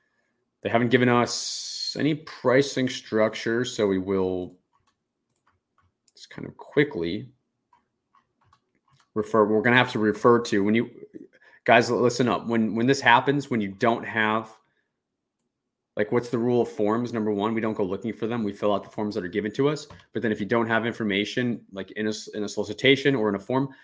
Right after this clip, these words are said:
but it's copy and pasted within the listing body of the sam listing page, and that's all we have, then, then that's all we have, and we still abide by that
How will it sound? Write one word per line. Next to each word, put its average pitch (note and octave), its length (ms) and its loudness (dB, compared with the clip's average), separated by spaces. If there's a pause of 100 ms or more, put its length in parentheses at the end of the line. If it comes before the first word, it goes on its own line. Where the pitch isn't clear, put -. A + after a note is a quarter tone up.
(160)
but A#2+ 100 2
it's G#2+ 100 -2
copy A#2+ 220 4
and A2+ 100 -4
pasted A2 440 -4
within A2 300 -4
the G#2 100 2
listing G#2 360 0
body G#2+ 320 2
of F#2+ 120 -8
the G2+ 80 -6
sam G2 540 -4
listing G#2 300 -6
page, A2 380 2 (1040)
and A2 80 -2
that's G#2 140 -2
all G#2 140 0
we G#2+ 140 2
have, B2+ 260 -2 (440)
then, G#2 520 2
then G#2+ 100 -4
that's G2 160 -4
all F#2 100 2
we F#2+ 120 0
have, F#2 220 0
and G2+ 100 -2
we G2 60 -2
still G2+ 260 -2
abide E2+ 320 -2
by E2+ 100 -12
that - 320 -18